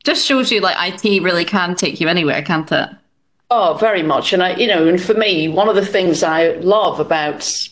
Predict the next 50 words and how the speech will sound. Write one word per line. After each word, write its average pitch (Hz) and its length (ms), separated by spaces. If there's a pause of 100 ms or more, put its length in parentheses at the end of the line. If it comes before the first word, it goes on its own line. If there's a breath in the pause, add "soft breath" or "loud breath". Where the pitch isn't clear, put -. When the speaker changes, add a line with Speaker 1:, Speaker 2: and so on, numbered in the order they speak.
(120)
Speaker 2:
working 180 340
in 165 420 (220)
I 160 140
T 165 380
and 151 120
in 160 140
technology 165 640
is 160 140
the 170 120
international 170 720
aspect 151 480
of 147 120
it. 147 180
And 165 120
to - 120
be 175 160
able 175 220
to 165 120
have 160 260 (280 loud breath)
lived 196 240
and 185 160
worked 170 280
abroad, 160 540 (500)
uh, 165 440
you - 60
know, 170 120
has 165 200
been 180 180
a, 170 360
I've, 180 280
I've 185 160
enjoyed 185 320
that 190 160
so 175 260
much. 170 440
Great 190 260
experience. 170 640
You 170 80
learn 185 200
a 170 80
lot 175 160
about 170 300
yourself, - 560 (380 soft breath)
but 175 80
also 185 260
you 185 120
make 180 180
some 175 140
great 175 260
friends, 180 520